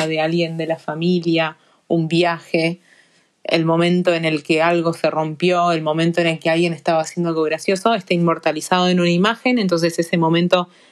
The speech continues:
acreditamos que existe en el pasado y lo conocemos. O a veces son simplemente relatos,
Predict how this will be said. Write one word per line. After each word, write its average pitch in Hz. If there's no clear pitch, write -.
acreditamos 175
que -
existe 190
en 185
el 165
pasado 196
y 147
lo 156
conocemos. 175
O 233
a 240
veces 285
son 247
simplemente 214
relatos, 160